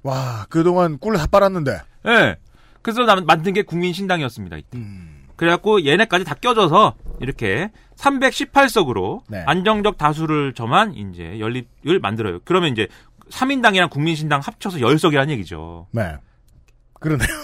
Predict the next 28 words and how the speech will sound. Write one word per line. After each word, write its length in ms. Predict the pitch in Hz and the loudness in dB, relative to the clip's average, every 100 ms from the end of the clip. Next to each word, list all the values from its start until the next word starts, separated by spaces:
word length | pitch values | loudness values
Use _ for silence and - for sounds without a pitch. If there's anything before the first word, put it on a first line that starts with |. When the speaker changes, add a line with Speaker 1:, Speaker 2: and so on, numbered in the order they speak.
| 165 214 | 0 2
Speaker 2:
코딱지만큼, 800 | - - 254 - 240 185 - 139 240 - 185 | 2 2 2 2 2 2 0 -2 -6 -6 -8
예. 300 | 135 113 101 - _ - _ _ - | -6 -8 -12 -16 _ -20 _ _ -4
아주 280 | 165 196 190 | -2 4 4
Speaker 1:
네. 60 | |
Speaker 2:
뭐. 240 | 139 117 92 - - | 4 -2 -8 -18 -2
Speaker 1:
사회당은 760 | 240 262 262 254 247 214 147 | 8 8 8 4 0 -2 -4
저 140 | - 180 | 2 2
존재감이 440 | 180 208 240 247 | 4 2 2 2
없어진 340 | 190 185 208 208 | 0 0 -4 -4
지 100 | 185 | -4
좀 120 | 208 | 0
됐습니다, 600 | 156 190 208 202 165 151 | 6 6 4 0 4 4
지금. 340 | 135 139 160 185 | 2 -4 -6 -4
이 40 | |
Speaker 2:
네. 100 | 180 | 2
Speaker 1:
상황에서는. 640 | 156 143 135 127 123 123 190 - | 4 4 4 2 0 -4 -8 -10
Speaker 2:
아주 240 | 160 220 | -6 0
망한 320 | 202 147 220 | 2 4 2
거죠. 260 | 175 113 82 - | 2 2 -4 -6
Speaker 1:
네. 300 | 151 131 98 80 _ _ | -2 -2 -4 -14 _ _
Speaker 2:
그리고 240 | 202 208 | 0 2
이때 240 | 208 - 190 | 2 2 2
민주당 380 | 156 175 180 143 | 2 0 0 2
내부 240 | 139 156 | 0 0
구성을 280 | 139 147 139 | -2 -4 -4
보면은 520 | 113 110 143 123 90 - | -4 -4 -4 -6 -8 0
여기도 540 | 127 170 131 107 123 90 | 2 2 0 0 -2 -4
복잡합니다. 680 | 135 160 139 202 147 78 | -2 2 2 0 -2 -6